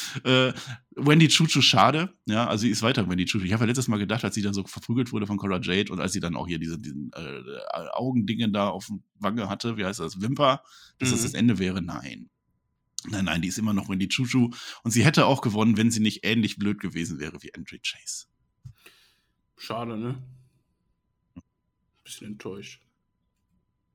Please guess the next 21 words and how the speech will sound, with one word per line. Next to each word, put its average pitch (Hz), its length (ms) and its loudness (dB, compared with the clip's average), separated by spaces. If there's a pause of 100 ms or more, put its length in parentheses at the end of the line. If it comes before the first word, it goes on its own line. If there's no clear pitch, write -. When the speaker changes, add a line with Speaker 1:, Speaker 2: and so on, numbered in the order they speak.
(120)
Speaker 1:
Damit 143 300 4
stehen 156 420 6
die 165 100 2
beiden 120 320 6
Matches 113 420 2
fest. - 640 2
Wir 107 100 -6
können 110 120 0
gleich 113 180 2
nochmal 107 200 2
die 98 60 4
Regeln 107 260 0
kurz - 220 -4
durchgehen, - 340 0
Speaker 2:
Aber, 143 160 6
Speaker 1:
aber 120 100 6
jetzt - 80 0
Speaker 2:
aber 120 140 0
Speaker 1:
müssen 127 60 2
wir 107 80 4
Speaker 2:
Von - 20 2